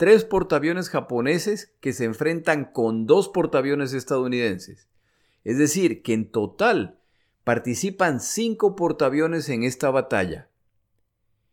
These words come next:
En la batalla de Midway participan en las acciones principales cuatro portaaviones japoneses,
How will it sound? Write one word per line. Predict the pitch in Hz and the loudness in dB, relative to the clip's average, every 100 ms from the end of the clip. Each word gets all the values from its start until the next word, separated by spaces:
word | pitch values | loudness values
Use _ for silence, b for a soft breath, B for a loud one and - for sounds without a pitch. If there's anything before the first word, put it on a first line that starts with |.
| _ _ _ _ - | _ _ _ _ -6
En | 110 | 0
la | 117 | 2
batalla | 117 170 208 202 | 2 4 4 4
de | 165 | 0
Midway | 143 196 214 113 76 - _ _ _ _ _ _ | 0 -2 -2 -2 -4 -6 _ _ _ _ _ _
participan | 110 113 120 101 185 185 185 | -4 -2 -4 -4 0 0 2
en | 160 | 0
las | 139 135 | 0 -2
acciones | - 165 175 175 160 | -6 -4 -2 -2 -4
principales | - 139 123 120 - 151 151 127 | -4 -4 -4 -4 2 4 4 -2
cuatro | - - 190 202 208 170 | -8 2 4 4 4 0
portaaviones | 165 160 143 151 170 160 | 0 0 2 2 -2 -4
japoneses, | 147 - 127 147 175 190 185 - | -6 -2 -2 0 0 0 -2 -4